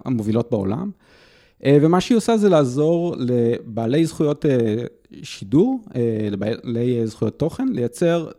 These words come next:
תוכן איכותי, בסקייל, באופן אוטומטי, בזמן אמת, אה, ובאמצעות איי איי. אה, אנחנו בעצם נמצאים אצל השמות הגדולים ביותר בעולם הספורט ועולם הברודקאסט,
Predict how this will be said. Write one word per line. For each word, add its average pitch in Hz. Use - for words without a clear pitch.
תוכן 170
איכותי, 180
בסקייל, 190
באופן 135
אוטומטי, 123
בזמן 113
אמת, 240
אה, 147
ובאמצעות 180
איי 196
איי. 185
אה, 113
אנחנו 117
בעצם 123
נמצאים 120
אצל 117
השמות 107
הגדולים 101
ביותר 170
בעולם 165
הספורט 185
ועולם 98
הברודקאסט, 120